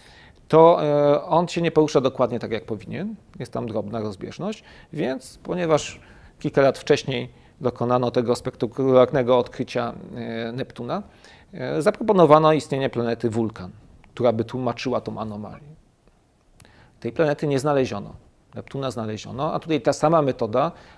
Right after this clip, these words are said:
ta podobna rozbieżność, e, a planety nie znaleziono. Okazało się, że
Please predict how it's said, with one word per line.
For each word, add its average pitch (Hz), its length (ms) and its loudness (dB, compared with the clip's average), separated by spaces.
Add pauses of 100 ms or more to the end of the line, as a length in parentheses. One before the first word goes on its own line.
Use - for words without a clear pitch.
ta 131 260 -2 (140)
podobna 139 380 2
rozbieżność, 117 720 -4 (420)
e, 117 200 -10
a 117 60 -6
planety 135 360 -6
nie 139 120 -4
znaleziono. 113 500 -8
Okazało 131 460 4
się, 160 260 -8 (500)
że 131 440 0